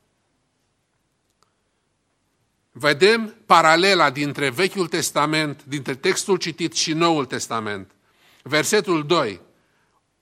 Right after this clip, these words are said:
„El a crescut înaintea lui ca o odraslă slabă.” Odraslă slabă era în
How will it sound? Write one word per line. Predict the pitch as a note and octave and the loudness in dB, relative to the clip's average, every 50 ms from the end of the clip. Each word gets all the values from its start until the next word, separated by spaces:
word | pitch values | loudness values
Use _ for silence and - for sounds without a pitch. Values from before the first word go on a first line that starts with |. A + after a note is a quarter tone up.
| _ _ | _ _
„El | - D3+ F3 G3+ A3+ | -4 0 2 4 6
a | A3+ A3 G#3+ | 8 8 6
crescut | G#3+ - G3 F#3+ - - - G#3+ G#3 - | 6 2 0 0 -2 -2 -4 -4 -2 -2
înaintea | G3 F3 F3+ E3+ F3+ G3 G#3 G3 - F3+ E3 | 0 0 2 2 2 0 0 0 0 2 2
lui | E3 F3 F#3+ G#3 | 4 2 2 0
ca | - - G#3+ G3 G3 | 0 4 6 6 6
o | G3+ F#3+ G3+ G#3+ A3 G#3 G#3 - - _ _ | 8 6 6 6 4 4 0 -6 -18 _ _
odraslă | - E3+ F3 F3 F3 D#3 E3 F3+ F#3+ G#3 G#3 G3+ - - - - F#3+ F#3 F3+ | -2 2 2 2 2 2 0 4 6 6 6 6 4 0 -4 -2 -2 0 0
slabă.” | D3+ - - - - F#3 F#3 F#3+ F#3+ E3+ C#3 A#2 F#2 - F#2+ G2 - _ _ _ _ _ _ _ _ _ _ _ _ _ _ _ _ _ _ _ _ _ _ _ _ _ _ _ _ _ _ _ _ _ _ _ _ _ _ | 0 0 -2 -2 0 4 6 8 8 8 8 6 2 -4 -12 -18 -18 _ _ _ _ _ _ _ _ _ _ _ _ _ _ _ _ _ _ _ _ _ _ _ _ _ _ _ _ _ _ _ _ _ _ _ _ _ _
Odraslă | C#3 C#3 C#3 C3+ D#3 F3+ G3+ - - - - E3+ D#3+ | -2 -2 0 6 8 8 8 8 6 2 2 4 4
slabă | - - - D#3+ E3+ E3 D#3+ C#3+ B2 B2+ | 4 2 4 6 8 8 8 8 6 4
era | B2 B2 B2 C3+ C3 B2+ B2+ | 4 4 6 8 8 8 6
în | A#2+ A#2+ A#2 A2+ G2+ G2 | 4 0 -4 -8 -12 -14